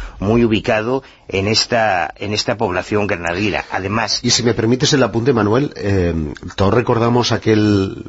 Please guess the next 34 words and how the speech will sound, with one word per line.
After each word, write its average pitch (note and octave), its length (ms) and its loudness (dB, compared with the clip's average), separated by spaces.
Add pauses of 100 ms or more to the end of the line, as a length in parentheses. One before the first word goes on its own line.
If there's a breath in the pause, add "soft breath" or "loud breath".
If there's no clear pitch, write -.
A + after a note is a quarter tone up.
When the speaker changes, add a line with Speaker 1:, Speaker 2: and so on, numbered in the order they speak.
Speaker 2:
meteorito D#2+ 520 0
famoso G2+ 480 0
de F2+ 120 0
Chelyabinsk F#2 800 2
en, D#2 340 -2
en D2+ 460 -4
Rusia, A#2+ 540 2 (420 loud breath)
la D#2 180 2
onda B2 220 4
expansiva, A2+ 880 2 (220)
ya F2 220 0
no, D#3+ 160 -2
ya G2 180 -2
no F3 80 0
solo A#2 300 2
del D#2+ 180 0
impacto, D2 640 -6
¿eh? E3 140 -2 (240 loud breath)
sino D#2+ 420 -2 (160)
del, D2 360 -2
del, C#2 500 -2
de C#2+ 80 0
la D2 160 0
propia A#2+ 360 0
entrada G2+ 760 0 (260 loud breath)
a E2 120 -4
la D#2 80 -4
atmósfera F2 400 -2
cuando D#2+ 240 -2
está F#2 360 0 (300 loud breath)
en C#2+ 320 -8
cotas F#2+ 340 -2
muy G#2+ 160 4
bajas, B2 480 -2